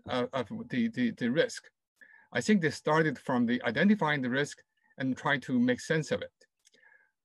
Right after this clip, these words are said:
Uh, I think as we, we now know that actually the, uh, uh, uh, you know, the, uh, i-,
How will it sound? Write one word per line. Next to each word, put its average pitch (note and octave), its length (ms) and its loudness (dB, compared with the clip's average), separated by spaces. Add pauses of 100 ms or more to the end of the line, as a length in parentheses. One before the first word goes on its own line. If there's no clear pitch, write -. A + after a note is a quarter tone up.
Uh, A#2+ 180 -4
I B2 120 0
think C#3 240 -2
as A#2+ 280 2
we, A#2 500 0 (380)
we A#2+ 200 2
now C#3+ 260 2
know C#3 380 4
that A2 300 0
actually A#2+ 320 -4
the, G2+ 320 -2 (480)
uh, A2 300 -2 (260)
uh, A#2+ 40 -10
uh, G#2+ 420 -6 (100)
you C3+ 120 -10
know, A2+ 140 0
the, G#2+ 380 -2
uh, A#2+ 40 -4
i-, A2 360 -8